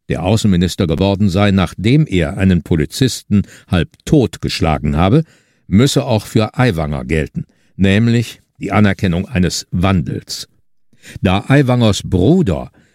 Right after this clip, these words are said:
sich als Autor des Flugblattes zu erkennen gegeben habe, finde er jegliche Form von Sippenhaft inakzeptabel.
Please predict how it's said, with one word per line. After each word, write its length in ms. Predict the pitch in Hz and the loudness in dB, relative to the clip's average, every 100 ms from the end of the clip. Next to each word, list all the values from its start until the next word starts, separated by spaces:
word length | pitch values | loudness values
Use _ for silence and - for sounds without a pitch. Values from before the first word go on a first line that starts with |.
| _ | _
sich 200 | 92 92 | -4 0
als 160 | 82 - | -2 0
Autor 380 | 120 139 113 | 0 2 0
des 160 | 85 76 | 0 -4
Flugblattes 720 | - 113 - 95 85 90 - | -2 -2 0 -2 -2 -4 -4
zu 80 | - | -4
erkennen 440 | 82 - 101 87 | -4 -2 -2 0
gegeben 420 | 87 82 85 87 80 | 0 0 0 0 0
habe, 320 | 87 135 170 - _ _ | 2 2 0 -4 _ _
finde 300 | - 123 110 | -2 0 0
er 280 | 117 95 90 - | 0 0 0 -4
jegliche 640 | - 76 123 151 139 139 123 | -6 0 0 0 -2 -2 0
Form 260 | 104 107 | 0 0
von 220 | - 82 | 0 -2
Sippenhaft 720 | 71 87 - 117 98 98 - - | -2 -2 -2 -2 0 -2 -8 -6
inakzeptabel. 960 | - 104 67 - - - - 65 57 | -2 0 -2 -6 -6 -4 -4 -4 -6